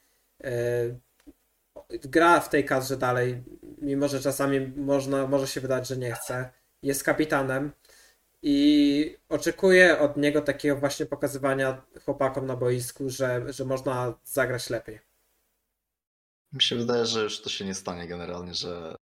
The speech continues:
Speaker 2: Lewandowski będzie jakąś taką, mm, ważną postacią w tej reprezentacji.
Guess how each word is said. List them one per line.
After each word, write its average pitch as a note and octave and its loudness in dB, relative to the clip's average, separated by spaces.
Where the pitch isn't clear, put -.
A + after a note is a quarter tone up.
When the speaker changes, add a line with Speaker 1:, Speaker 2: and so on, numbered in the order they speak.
Speaker 2:
Lewandowski F#2 -4
będzie F#2 -4
jakąś F2+ -6
taką, F2 -10
mm, F#2 -6
ważną F#2 -4
postacią F2 -12
w - -20
tej F2 -14
reprezentacji. F2+ -16